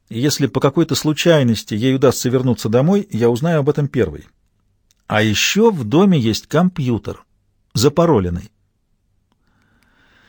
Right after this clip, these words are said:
Для начала я ввела слово "паспорт", и когда это не сработало, комбинация её имени и фамилии. Когда и это не подошло, попыталась припомнить кличку её собаки.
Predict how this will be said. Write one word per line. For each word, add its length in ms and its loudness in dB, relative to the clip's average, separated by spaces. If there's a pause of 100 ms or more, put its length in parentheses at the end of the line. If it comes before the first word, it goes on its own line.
(580)
Для 160 2
начала 320 4
я 160 4
ввела 240 4
слово 540 4 (320)
"паспорт", 540 0
и 40 -2
когда 300 2
это 160 0
не 100 2
сработало, 540 0
комбинация 600 0
её 120 -2
имени 360 0
и 40 0
фамилии. 520 -4 (460)
Когда 280 -2
и 60 0
это 180 -2
не 100 -2
подошло, 420 -2
попыталась 500 -2
припомнить 500 0
кличку 380 -4
её 120 0
собаки. 520 0